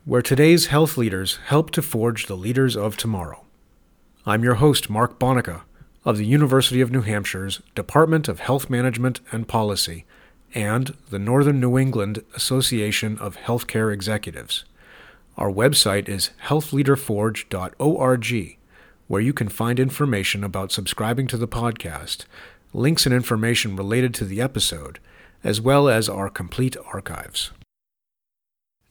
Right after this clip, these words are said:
Today's guest is Lou Ann Rogers, the president and C E O of the Corville Communities, a long-term care system in southern New Hampshire. The Corville Communities include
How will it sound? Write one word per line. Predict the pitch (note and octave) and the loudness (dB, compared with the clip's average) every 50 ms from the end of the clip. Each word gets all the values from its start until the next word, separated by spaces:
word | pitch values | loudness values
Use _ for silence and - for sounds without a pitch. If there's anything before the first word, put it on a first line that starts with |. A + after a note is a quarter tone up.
| _ _ - | _ _ 0
Today's | - E3+ F#3+ G3 E3+ B2 | 2 4 4 4 2 2
guest | - C3 B2 B2+ A#2+ - - | 4 6 6 6 4 2 0
is | G#2+ G2+ G2 G2 - | 0 0 0 0 2
Lou | C3+ D3 C#3 | 4 6 6
Ann | C3 B2+ B2+ A#2 | 6 6 6 6
Rogers, | G2 G2+ G2 G2 F#2 - - - - - - - _ - - _ _ _ _ _ | 4 2 2 2 0 -2 -6 -10 -8 -8 -8 -8 _ -20 -20 _ _ _ _ _
the | - | -6
president | - - - B2 B2+ C3+ D3+ D#3 D3+ C#3 - | -2 2 4 4 4 4 4 2 2 2 0
and | G2+ G2 | 0 2
C | - - - E3 F3 E3 C3 | 2 4 4 2 2 4 4
E | A2+ | 4
O | G2+ F#2+ G2+ - - | 4 2 0 0 0
of | - A2+ A2 | -2 0 0
the | A#2 | -4
Corville | - - E3 E3+ D3+ B2+ A2+ G2 | -2 4 4 4 6 6 2 2
Communities, | - G#2+ G2+ F#2+ F2+ E2+ E2 D#2+ D#2 - - - - _ _ _ _ _ _ _ | 2 0 -2 -2 -2 -4 -6 -2 -2 -2 -2 -4 -10 _ _ _ _ _ _ _
a | - G2 | 2 2
long-term | F#2+ G2 G2 G2+ A2+ - - - C#3 C3+ | 6 6 6 6 4 4 4 4 4 4
care | B2+ - - D3 D3 | 4 4 4 4 4
system | C#3 - - G#2+ - - - A2+ A2 | 4 4 2 2 2 2 2 2 2
in | G2 F#2 | 2 2
southern | - - G#2 G2 A2 G#2+ G#2+ | 2 2 2 2 2 2 2
New | A2 | 2
Hampshire. | G#2+ - C#3+ C#3+ C3+ A#2+ - F#2 D#2+ - - _ _ _ _ - - - - - - - - _ | 2 4 2 2 2 2 -2 -4 -6 -8 -14 _ _ _ _ -20 -16 -14 -14 -14 -14 -16 -8 _
The | - A#2 | -2 -2
Corville | - - F3+ F3 E3+ D#3 - | 2 4 4 6 6 4 4
Communities | - A2+ A2 G#2 G#2 G#2+ A#2 A2 G#2+ | 4 2 4 4 4 4 4 4 4
include | G#2+ G2 - - A#2 G#2 G2 F#2+ - | 2 0 0 -2 0 0 0 -2 -6